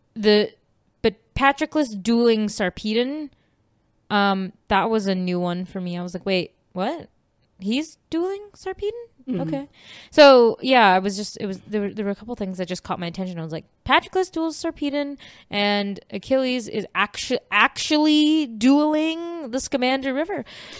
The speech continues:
Speaker 2: I thought the, the, the god duel was a really nice touch, because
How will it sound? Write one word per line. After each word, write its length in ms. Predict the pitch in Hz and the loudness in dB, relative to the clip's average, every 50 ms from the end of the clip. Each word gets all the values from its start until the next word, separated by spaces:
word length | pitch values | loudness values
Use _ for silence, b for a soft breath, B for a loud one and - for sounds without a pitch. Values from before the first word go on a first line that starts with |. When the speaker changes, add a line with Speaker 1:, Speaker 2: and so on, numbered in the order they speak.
| B B B B B | B B B B B
Speaker 2:
I 140 | - 269 302 | 0 0 0
thought 260 | 302 - 508 453 302 | 2 2 0 0 2
the, 300 | - 294 277 254 214 - 185 | 2 4 4 4 4 2 -2
the, 400 | 190 208 196 185 180 180 - 165 | -2 0 2 2 2 0 -2 -6
the 80 | 165 | -10
god 320 | 185 185 - 185 208 233 226 | -8 -4 -2 0 0 -2 -4
duel 240 | - - 240 214 190 | -6 -6 -6 -4 -4
was 140 | 175 170 | -6 -6
a 80 | 170 165 | -8 -6
really 240 | 160 165 170 175 175 | -6 -4 -4 -2 -2
nice 320 | 170 165 160 160 - - | -2 -2 -4 -4 -4 -6
touch, 360 | - - 180 160 - - - | -6 -6 -6 -6 -6 -6 -8
because 540 | - 160 - - - 170 156 143 147 - - | -8 -12 -14 -8 -6 -4 -4 -4 -4 -6 -8